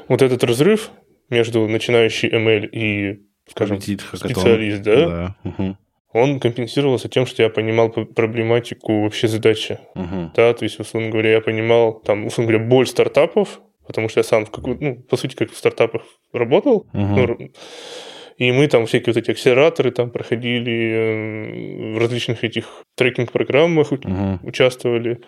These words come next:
Speaker 1: И я вот эти все, как бы, боли, я примерно, как бы, во всем этом участвовал, я понимал, как там себя чувствует стартап, как себя чувствует площадка развития.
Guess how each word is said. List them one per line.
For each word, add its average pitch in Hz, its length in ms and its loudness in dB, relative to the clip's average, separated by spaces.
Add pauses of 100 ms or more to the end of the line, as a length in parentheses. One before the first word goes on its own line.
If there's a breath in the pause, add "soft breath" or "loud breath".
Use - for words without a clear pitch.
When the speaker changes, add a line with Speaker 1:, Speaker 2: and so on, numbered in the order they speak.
(180 loud breath)
Speaker 1:
И 127 60 0
я 139 100 6
вот 151 120 2
эти 139 120 0
все, 135 120 -6
как 131 140 0
бы, 127 100 0
боли, 180 240 4
я 139 220 4
примерно, 143 500 2
как 135 140 2
бы, 123 80 2
во 127 60 2
всем 151 240 4
этом 147 160 2
участвовал, 151 360 2
я 151 80 4
понимал, 135 580 2 (580 loud breath)
как 139 160 2
там 123 140 -2
себя 120 200 0
чувствует - 300 -4
стартап, 113 420 2
как 131 140 0
себя 123 180 -2
чувствует - 280 -6
площадка 127 380 0
развития. 117 600 -2